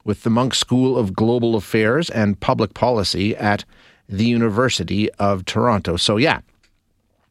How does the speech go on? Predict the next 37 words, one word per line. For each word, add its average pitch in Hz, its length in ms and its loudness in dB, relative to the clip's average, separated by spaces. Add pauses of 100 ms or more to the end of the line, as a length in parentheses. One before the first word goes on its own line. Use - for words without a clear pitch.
(120)
an 156 80 2
interesting 202 360 2
situation 160 520 0
when 110 120 0
it - 60 -4
comes 120 260 0
to 107 220 0 (340)
where 143 340 2
we 131 260 2
are 117 460 2
with, 110 500 -2
um, 98 560 0 (1040)
Russia 110 460 0
and 104 300 0
Ukraine 107 560 0
today. 90 280 0
Now, 92 160 0
the 90 80 -4 (180)
Kremlin 170 340 0
came 107 220 0
out 92 140 -2
with 92 120 -2
a 87 60 -2
statement - 400 -2
this - 140 -6
morning 101 200 2
saying 92 200 0
that 90 140 0
the 101 60 -2
United 127 360 2
States - 600 -2 (380)
has 104 180 -2
launched 107 360 0
thousands 156 720 0
of 98 120 -2 (280)
cyber 156 640 2
attacks - 600 -2